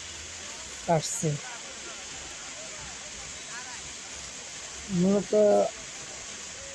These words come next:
পাঙ্গাস মাছ একটু তেলাক্ত হয়ে থাকে, কিন্তু এই পাঙ্গাস মাছগুলো খেতে অনেক মজা, বাচ্চাদের জন্য খুবই ভালো, কারণ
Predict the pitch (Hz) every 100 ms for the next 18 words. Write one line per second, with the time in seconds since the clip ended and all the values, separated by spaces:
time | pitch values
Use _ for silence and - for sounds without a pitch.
0 | - - - - - - 185 180 185 -
1 | 196 196 180 185 - - - - 175 175
2 | - 190 185 175 - 180 156 175 175 160
3 | 165 170 - - - - - - - 587
4 | - - 269 - 330 - - - - -
5 | - - - 185 170 180 165 170 - -
6 | - - - - - - - - 202 180
7 | - 185 180 170 175 175 170 170 - 175
8 | 180 175 170 175 180 175 180 - - 175
9 | - 190 170 160 175 175 - 175 185 240
10 | - - - - - - - - - 170
11 | 165 165 170